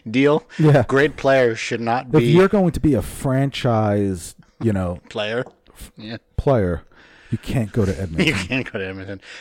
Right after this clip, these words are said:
Speaker 1: The number one pick in it. No, Edmonton, you must trade it.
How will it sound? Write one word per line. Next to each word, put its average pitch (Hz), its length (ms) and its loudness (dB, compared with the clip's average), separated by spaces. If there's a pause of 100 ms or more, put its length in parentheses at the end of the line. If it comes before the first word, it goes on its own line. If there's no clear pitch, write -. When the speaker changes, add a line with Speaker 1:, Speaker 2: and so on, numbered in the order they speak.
Speaker 1:
The 127 80 -4
number 139 240 0
one 139 120 2
pick - 220 0
in 131 80 -2
it. - 160 -8
No, 113 240 -2
Edmonton, 117 420 -6
you 110 120 -6
must 104 280 -2
trade 107 300 -4
it. 85 100 -16